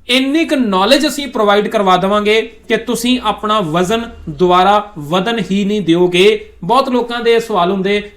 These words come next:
"ਵਜ਼ਨ ਘਟਾ ਲਾਂਗੇ, ਕਿਤੇ ਵੱਧ ਤੇ ਨਹੀਂ ਜਾਵੇਗਾ?" ਹਾਂ, ਵੱਧ ਜਾਵੇਗਾ, ਜੇ ਤੁਹਾਡੇ ਕੋਲ ਨੌਲੇਜ ਨਹੀਂ ਹੋਵੇਗੀ। ਜੇ ਤੁਹਾਡੇ ਕੋਲ ਨੌਲੇਜ ਹੋਈ ਤੇ ਤੁਸੀਂ ਆਪਣਾ weight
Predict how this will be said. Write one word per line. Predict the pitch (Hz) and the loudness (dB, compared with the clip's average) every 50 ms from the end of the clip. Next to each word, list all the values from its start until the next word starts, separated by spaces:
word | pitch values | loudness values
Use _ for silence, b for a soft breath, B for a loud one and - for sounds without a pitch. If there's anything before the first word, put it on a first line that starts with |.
| - | -8
"ਵਜ਼ਨ | 151 160 185 190 220 214 196 220 | -4 -2 0 0 0 -2 -4 -4
ਘਟਾ | 208 - 202 175 | -2 0 0 0
ਲਾਂਗੇ, | 170 180 202 214 220 220 226 220 220 - - | 0 0 0 0 0 0 0 -2 -4 -8 -6
ਕਿਤੇ | 214 196 214 208 | -4 -2 -2 -2
ਵੱਧ | 165 151 165 214 | 0 0 0 0
ਤੇ | - - 254 | 2 2 2
ਨਹੀਂ | 262 285 | 2 2
ਜਾਵੇਗਾ?" | 254 240 226 220 220 208 214 214 208 208 - - - - | 4 2 2 4 2 2 2 2 2 0 -4 -14 -6 0
ਹਾਂ, | 170 - 175 - | 2 4 4 4
ਵੱਧ | 170 151 165 208 220 262 | 2 2 2 2 2 2
ਜਾਵੇਗਾ, | 233 254 233 226 220 214 202 214 214 226 220 - - - | 4 4 4 4 4 4 4 4 4 4 2 -2 -10 -12
ਜੇ | 160 143 190 208 | -4 2 2 2
ਤੁਹਾਡੇ | 208 208 226 214 180 165 185 | 4 4 2 2 2 2 0
ਕੋਲ | 180 - 208 214 214 196 | 2 2 2 2 2 0
ਨੌਲੇਜ | 185 180 185 214 240 - | 0 2 2 2 4 4
ਨਹੀਂ | 254 269 269 | 4 2 2
ਹੋਵੇਗੀ। | 247 190 175 185 180 202 214 214 202 - - - - | 2 2 2 2 2 2 -2 -4 -6 -10 -14 -16 -14
ਜੇ | 143 131 185 220 254 277 | -6 0 2 4 4 4
ਤੁਹਾਡੇ | 277 277 262 240 202 180 202 | 4 4 2 2 2 2 0
ਕੋਲ | 190 220 220 214 202 | 0 0 0 0 0
ਨੌਲੇਜ | 190 175 175 185 202 196 185 | 0 0 2 2 2 2 0
ਹੋਈ | 165 143 160 175 226 262 294 311 - - - - | 0 0 2 2 4 4 2 0 -4 -8 -8 -4
ਤੇ | 214 214 | -4 -4
ਤੁਸੀਂ | 208 214 - - 220 220 | -4 -6 -8 -6 -6 -4
ਆਪਣਾ | 208 185 - - 196 202 196 | -4 -4 -4 -4 -2 -2 -2
weight | 170 156 165 180 190 - | -2 0 2 2 2 0